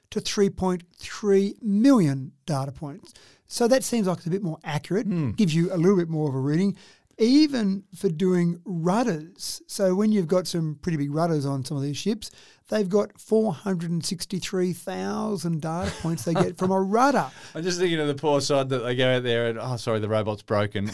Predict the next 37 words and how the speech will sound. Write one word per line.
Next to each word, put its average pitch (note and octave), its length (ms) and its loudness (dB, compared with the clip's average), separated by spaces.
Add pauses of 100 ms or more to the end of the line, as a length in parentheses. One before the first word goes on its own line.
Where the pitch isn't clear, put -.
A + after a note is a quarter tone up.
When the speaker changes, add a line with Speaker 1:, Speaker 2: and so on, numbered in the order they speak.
Speaker 2:
We G#2 100 -2
need G#2 180 0
you G#2+ 120 -2
to G2+ 60 -4
go G2 160 0
inspect. G2 300 -4
I F#2 40 -6
want G2 200 -4
you G2 80 -2
to F#2 60 -6
do G2 100 -2
three B2 220 -2
point A2+ 260 -4
three G#2 160 -2
million G2+ 280 -2
Speaker 1:
That's - 120 -6
Speaker 2:
points." G2+ 180 -4
Speaker 1:
right. - 100 -8 (440)
Speaker 2:
On B2 80 -4
the A2 280 -2
<laughs> - 20 -2
Speaker 1:
We're G3+ 80 6
used G3+ 260 8
to A#2+ 120 6
it - 20 2
now. E3+ 240 4
We're F#3 80 6
used G#3 140 4
to A3 60 2
having E3+ 100 2
three F3 160 2
point D#3+ 160 -2
three D#3+ 120 0
million. D3 180 6
Speaker 2:
And E3 60 6
here's - 40 4
your C#3+ 120 0